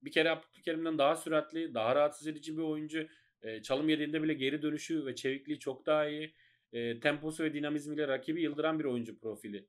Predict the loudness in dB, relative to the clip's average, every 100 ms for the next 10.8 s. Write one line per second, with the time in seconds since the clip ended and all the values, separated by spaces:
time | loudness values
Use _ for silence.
0 | _ -4 -4 0 -2 -2 -14 _ _ -8
1 | -4 2 2 4 0 0 0 -2 -4 -2
2 | -2 0 -2 -2 -4 -4 -4 -4 -2 -4
3 | -4 -4 -4 -4 -8 -8 -4 -2 -2 -6
4 | _ _ 4 4 4 0 -2 -4 -10 _
5 | _ _ -4 0 0 0 -2 -2 -4 -2
6 | -2 -2 -2 -4 -2 -2 -2 -4 -4 -2
7 | -4 -4 -4 -4 -4 -4 -2 -2 -4 _
8 | _ _ -8 -8 2 2 2 -6 -6 -2
9 | -2 -2 -4 -4 -6 0 0 0 -4 -4
10 | -4 -6 -8 -6 -8 -8 -10